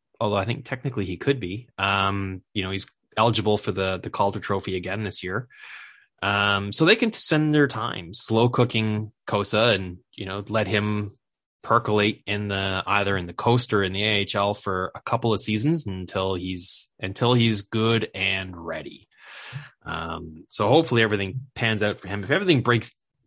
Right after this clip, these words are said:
breaks well for him, I mean, he's six-foot-five, I think it is, six-foot-six.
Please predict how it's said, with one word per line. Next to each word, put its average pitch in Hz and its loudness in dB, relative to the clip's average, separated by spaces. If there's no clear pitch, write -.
breaks 113 2
well 104 2
for 110 -2
him, 92 -6
I 92 -6
mean, 98 -4
he's 98 -2
six-foot-five, - -2
I 214 0
think - -6
it 131 -4
is, 147 -2
six-foot-six. - 0